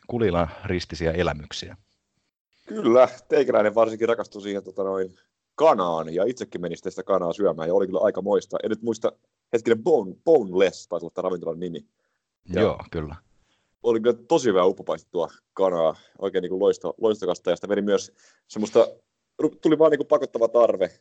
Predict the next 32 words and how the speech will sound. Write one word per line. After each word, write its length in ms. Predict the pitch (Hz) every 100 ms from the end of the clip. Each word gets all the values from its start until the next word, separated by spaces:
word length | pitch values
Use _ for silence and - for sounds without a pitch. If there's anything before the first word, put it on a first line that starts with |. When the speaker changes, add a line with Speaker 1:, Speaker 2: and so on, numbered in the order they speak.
| _
Speaker 2:
saada 260 | - 104 98
semmoista 340 | 101 - - _ _ _ -
mystistä 580 | 113 123 107 92 95 - -
orientaalista 800 | 104 95 85 - 85 82 - 87
ruokaa, 460 | - 104 82 82 80
niin 120 | 82
sitten 240 | - - 92
veri 160 | 95
semmoisenkin 420 | 98 92 85 85
jonkun 240 | 85 85 - _ _ _ _ _ - 90
vegeboxin, 720 | 107 107 90 101 95 - 82
ja 100 | 87
oli 100 | 98
kyllä 200 | 95 -
sekin 280 | - 131 95
ihan 160 | 85 90
hemmetin 340 | 95 82 78
kovaa, 340 | 87 80 69 76
että 180 | -
tota, 220 | 71 - - _ _ _ _ _ _ _ _ -
ja, 120 | - 120 123
ja 60 |
burgeri 400 | 131 151 120 101
oli 100 | 95
myös 220 | 92 90 -
hyvää, 240 | 82 73
että 140 | 71
siis 180 | 92 92
pelkästään 460 | - 151 104 - 95
hyviä 160 | 98
kokemuksia 460 | 92 90 80 - 82
kyllä 200 | 85